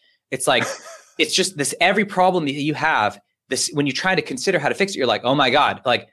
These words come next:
Speaker 1: it's not like we have twenty more people this year. It's like, we have two hundred, you know, it, it's, it's insane.
Speaker 2: <laughs>
Speaker 1: Um, and so what you typically
Speaker 2: Yeah.
Speaker 1: see is the Chinese state will do horrific, brutal things that almost no other state would contemplate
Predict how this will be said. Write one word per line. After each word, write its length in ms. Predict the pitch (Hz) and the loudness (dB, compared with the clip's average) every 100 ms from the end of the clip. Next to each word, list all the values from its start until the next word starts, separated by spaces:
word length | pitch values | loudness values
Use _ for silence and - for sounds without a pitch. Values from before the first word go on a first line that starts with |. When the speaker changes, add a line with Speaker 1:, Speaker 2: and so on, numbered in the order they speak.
| _ | _
Speaker 1:
it's 100 | - | -2
not 140 | 196 | 2
like 220 | 190 - - _ | 2 0 -10 _
we 100 | 165 | 2
have 100 | - | 4
twenty 220 | - 160 | 2 2
more 140 | 147 | 2
people 260 | 127 135 117 | 0 -4 -4
this 200 | 101 101 | -8 -8
year. 120 | 90 | -10
It's 100 | 98 | -4
like, 180 | 117 104 _ _ - | -4 -4 _ _ 0
we 80 | 190 | 0
have 120 | 196 | 2
two 140 | 165 | 2
hundred, 280 | 160 135 127 | 2 2 0
you 80 | 151 | 2
know, 60 | 143 | 2
it, 140 | 135 | 0
it's, 160 | 160 - | -2 -2
it's 140 | - - | -4 -2
insane. 300 | 131 175 - | 0 0 0
Speaker 2:
<laughs> 40 | 679 640 622 - | -4 -8 0 2
Speaker 1:
Um, 300 | 147 139 117 - - 156 | 4 2 2 -2 -2 0
and 120 | 170 | 2
so 80 | 180 | 4
what 180 | 175 208 | 6 4
you 80 | 180 | 4
typically 520 | 185 269 339 339 233 | 4 4 2 2 2
Speaker 2:
Yeah. 360 | 151 139 135 | 6 6 4
Speaker 1:
see 40 | 131 | 0
is 80 | 135 | -4
the 100 | 131 | -4
Chinese 480 | - 190 214 214 196 | -2 0 0 0 -2
state 340 | - 151 - _ | 0 0 0 _
will 160 | - 143 | 0 0
do 300 | 143 165 143 - - | 4 4 4 -4 2
horrific, 560 | 120 131 185 202 120 | 2 4 2 0 -4
brutal 320 | 127 151 175 | -2 2 2
things 320 | 156 165 139 113 | 2 0 0 -4
that 80 | - | -2
almost 280 | 131 127 131 | -2 0 0
no 160 | 131 | 2
other 180 | 143 135 | 2 0
state 240 | - 120 | 0 0
would 100 | - | 0
contemplate 500 | - 117 110 101 95 | -2 -2 -2 -6 -10